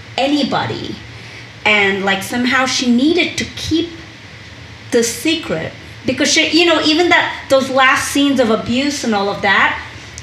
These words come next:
where her uncle's, like, kicking her and all of that, and all that's going on in her head is, "Chachu helped me, Chachu, Chachu did this for me, Chachu, you know, dug me out of this," and Chachu did, I mean, she,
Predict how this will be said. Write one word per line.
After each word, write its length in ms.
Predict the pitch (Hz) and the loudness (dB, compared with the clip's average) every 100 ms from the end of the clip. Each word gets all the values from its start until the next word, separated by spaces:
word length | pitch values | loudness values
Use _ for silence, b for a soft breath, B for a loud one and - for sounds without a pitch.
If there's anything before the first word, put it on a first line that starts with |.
| - 208 | -6 2
where 540 | 247 262 262 254 247 247 - - - | 4 6 4 4 2 -2 -10 -14 -2
her 440 | 240 226 220 220 | 2 4 4 4
uncle's, 380 | - 262 277 - - - - | 2 0 -2 -2 -10 -10 -2
like, 260 | 202 190 | -2 -2
kicking 400 | - 320 320 302 | 0 0 2 2
her 220 | 262 262 | 4 2
and 80 | 254 | 4
all 180 | 233 262 | 4 2
of 80 | 254 | 4
that, 220 | 240 - | 2 2
and 100 | 226 - | 0 0
all 340 | 254 285 320 | 2 4 4
that's 220 | 339 330 320 | 4 2 2
going 280 | 294 302 294 | 4 6 6
on 180 | 294 | 6
in 120 | 277 269 | 4 2
her 140 | 262 | 2
head 360 | 254 285 262 254 | 2 2 2 2
is, 480 | 240 233 240 220 B B B B | 4 4 4 0 B B B B
"Chachu 420 | - 247 254 285 | 0 2 4 4
helped 260 | 233 294 - | 4 4 4
me, 140 | 220 | 2
Chachu, 500 | 196 254 254 277 302 B B - | 2 2 2 2 0 B B 0
Chachu 420 | 277 277 330 269 | 2 2 0 2
did 220 | 254 247 | 2 2
this 220 | 339 381 - | 2 0 0
for 100 | 294 | 0
me, 160 | 262 233 | 2 2
Chachu, 520 | 240 240 240 285 269 | 2 0 0 0 0
you 100 | 262 | 2
know, 200 | 269 247 | 2 2
dug 240 | 247 294 277 | 2 2 4
me 180 | 320 - | 4 4
out 280 | 277 320 320 | 4 4 4
of 180 | 240 | 2
this," 300 | 285 269 269 | 2 2 2
and 120 | 247 233 | -2 2
Chachu 340 | 269 269 302 | 0 2 0
did, 160 | 302 302 | 0 0
I 40 | 277 | 2
mean, 220 | 311 311 | 2 2
she, 320 | 339 311 | 0 -2